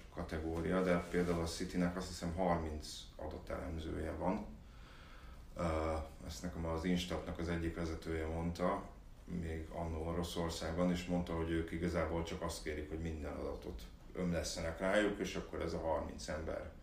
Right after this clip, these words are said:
azt elemzi. Nyilván ekkora apparátusa itt Magyarországon egyik klubnak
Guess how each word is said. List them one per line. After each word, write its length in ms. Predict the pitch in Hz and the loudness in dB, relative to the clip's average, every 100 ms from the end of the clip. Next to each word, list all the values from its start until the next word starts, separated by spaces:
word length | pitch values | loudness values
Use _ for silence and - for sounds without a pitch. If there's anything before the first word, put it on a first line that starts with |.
| - - - - | -12 -12 -14 -10
azt 220 | - - | -8 0
elemzi. 340 | 87 101 107 107 | 4 6 6 6
Nyilván 380 | 104 95 87 | 6 8 8
ekkora 300 | 87 - 87 82 | 6 2 4 4
apparátusa 720 | - 82 80 85 85 87 78 | 6 4 4 0 0 2 2
itt 140 | - | 0
Magyarországon 720 | 85 87 80 80 - 80 80 | 0 2 2 0 0 -2 -2
egyik 380 | 80 76 76 - - - - - | -2 -2 -4 -8 -14 -14 -14 -6
klubnak 460 | - 92 82 78 - | 0 2 2 0 -4